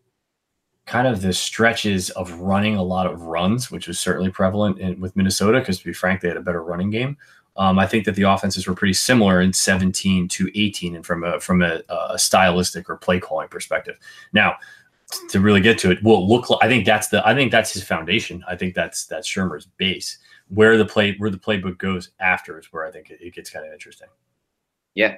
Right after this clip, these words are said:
Speaker 2: Um, and so our, we're gonna go to the next one here. Armchair G M, and this is an interesting one to me, asks, "I would love to hear what, how you guys want to see Daniel Jones used in the run game versus how you think Shermer will use him in that regard. And for example, how often,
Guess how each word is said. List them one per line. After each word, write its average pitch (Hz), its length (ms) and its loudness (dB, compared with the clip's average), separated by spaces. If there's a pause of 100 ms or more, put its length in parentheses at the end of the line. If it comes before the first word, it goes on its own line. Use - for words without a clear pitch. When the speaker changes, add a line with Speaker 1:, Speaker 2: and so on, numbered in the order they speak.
(460)
Speaker 2:
Um, 101 420 2
and 135 240 2
so 147 200 6
our, - 200 4
we're 135 100 -4
gonna 143 220 0
go 123 100 4
to 120 60 0
the 113 40 4
next 107 240 0
one 98 100 -2
here. 101 220 2
Armchair 127 460 2
G 104 200 0
M, 101 120 2
and 98 100 0
this 104 140 -6
is 101 80 -6
an 95 60 -4
interesting 87 300 -10
one 85 180 -6
to 90 80 -16
me, 87 160 -6
asks, - 440 -2 (520)
"I 120 60 4
would 135 100 4
love 180 220 4
to 175 60 -4
hear 147 240 2
what, 127 200 2
how 113 140 2
you 123 180 2
guys 107 360 2
want 107 460 -2
to 123 100 -14
see 107 320 -2
Daniel 98 400 -2
Jones 95 460 -4
used 98 440 0
in 98 140 -4
the 85 120 -4
run 139 240 2
game 147 320 2 (220)
versus 110 200 -2
how 117 120 2
you 110 180 -4 (160)
think 143 280 -2 (100)
Shermer 92 440 -4
will 82 120 -4
use 82 200 -6
him 87 60 -8
in 82 60 -8
that 82 160 -2
regard. 107 380 2 (100)
And 98 180 2
for 120 120 2
example, 117 440 0
how 117 160 4
often, 110 540 2